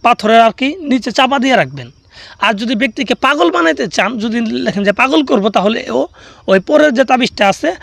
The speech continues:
সেই তাবিজটাকে আপনাকে যে কোনো একটা কালো ছাগল, মানে যদি ছেলেকে করতে চান, ছেলে, ছেলে ছাগল, আর যদি কোনো মেয়েকে করতে চান, তাহলে একটা মাদি ছাগলের গলায় কিন্তু বেঁধে দিবেন। এবং বেঁধে দেওয়ার পরে দেখবেন যেন এটা কিন্তু তিন দিন পর্যন্ত যেন ওই বহন করে আর কি,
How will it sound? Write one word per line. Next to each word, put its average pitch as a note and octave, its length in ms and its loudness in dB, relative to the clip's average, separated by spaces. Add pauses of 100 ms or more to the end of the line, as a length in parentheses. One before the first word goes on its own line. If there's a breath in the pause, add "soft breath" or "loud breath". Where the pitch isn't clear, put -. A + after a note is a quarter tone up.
(220 loud breath)
সেই G3 220 -2
তাবিজটাকে B3 520 0
আপনাকে A3 300 -4
যে G#3 120 0
কোনো A3+ 160 -2
একটা A3 120 -4 (120)
কালো E4 220 2 (140)
ছাগল, E3 340 -2 (460 soft breath)
মানে F#3+ 180 -4
যদি A3 140 -2 (120)
ছেলেকে C#4+ 360 2 (100)
করতে C4+ 300 -6
চান, A#3+ 120 0 (240)
ছেলে, C4 280 -4 (160)
ছেলে D4 220 2 (100)
ছাগল, G#3+ 280 0 (360 loud breath)
আর G3 120 0
যদি A3 160 -4
কোনো A3 100 0 (100)
মেয়েকে C#4+ 380 4
করতে G#3+ 260 -2
চান, G#3+ 140 0 (240 loud breath)
তাহলে G3 200 2
একটা A3+ 140 0 (120)
মাদি C4 300 0
ছাগলের G3+ 360 -2
গলায় A#3 240 2
কিন্তু A#3 140 -4 (100)
বেঁধে D3 240 -2
দিবেন। B2+ 180 -18 (680 loud breath)
এবং A#3 100 4 (120)
বেঁধে C4+ 240 2
দেওয়ার D4 220 2
পরে C#4+ 120 2 (100)
দেখবেন A#3+ 280 -2
যেন B3 180 2
এটা A3+ 100 0 (100)
কিন্তু A#3+ 180 -2 (160)
তিন E4+ 220 6
দিন A#3+ 180 4
পর্যন্ত A#3 180 0 (120)
যেন A3 100 4 (500 loud breath)
ওই F3+ 160 4 (460)
বহন G#3+ 220 4 (100)
করে E3+ 180 6
আর C#3 140 0
কি, D4+ 80 -12